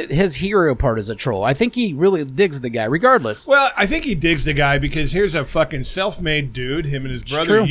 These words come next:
Speaker 2: YouTubers. Next thing you know, he's fucking making millions of dollars. He's all over the fucking thing.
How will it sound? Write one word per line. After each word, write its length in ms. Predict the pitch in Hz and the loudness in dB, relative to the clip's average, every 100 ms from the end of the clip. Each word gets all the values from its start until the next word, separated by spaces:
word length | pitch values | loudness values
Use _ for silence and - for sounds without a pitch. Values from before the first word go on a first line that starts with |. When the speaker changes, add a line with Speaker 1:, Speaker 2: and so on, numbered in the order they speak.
| 185 180 | 0 -2
Speaker 2:
YouTubers. 560 | 185 196 185 185 - | -2 0 0 -2 -2
Next 220 | 151 156 | -6 -6
thing 160 | - 151 | -6 -6
you 80 | 143 | -4
know, 180 | 147 170 | -4 -4
he's 160 | 143 | -6
fucking 300 | 151 143 135 | -6 -8 -6
making 260 | 135 131 120 | -6 -4 -2
millions 340 | 160 214 143 | -2 -2 -4
of 60 | 135 | -2
dollars. 420 | 143 160 160 135 | 0 2 0 -4
He's 160 | 127 110 | -8 -10
all 300 | - 156 175 | -6 -4 -4
over 140 | 139 | -8
the 80 | 135 | -8
fucking 260 | 151 135 | -6 -8
thing. 240 | 127 165 | -6 -6